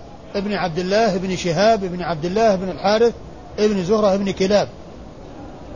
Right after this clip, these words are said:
ينتهي نسبه إلى زهرة ابن كلاب، ويلتقي نسبه مع نسب الرسول صلى الله عليه وسلم بكلاب الذي هو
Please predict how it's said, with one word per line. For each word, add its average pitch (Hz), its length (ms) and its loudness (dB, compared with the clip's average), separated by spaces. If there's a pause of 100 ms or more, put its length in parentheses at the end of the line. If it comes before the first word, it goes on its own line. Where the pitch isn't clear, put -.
(100)
ينتهي 196 480 4
نسبه 196 480 2
إلى 185 240 4
زهرة 202 260 4
ابن 180 180 0
كلاب، 208 440 4 (480)
ويلتقي 202 580 2
نسبه 196 420 0
مع 196 200 0
نسب 190 360 0
الرسول 196 440 0
صلى 175 100 0
الله 214 220 2
عليه - 0 -
وسلم 208 120 0
بكلاب 190 760 4 (580)
الذي 190 320 2
هو 185 480 4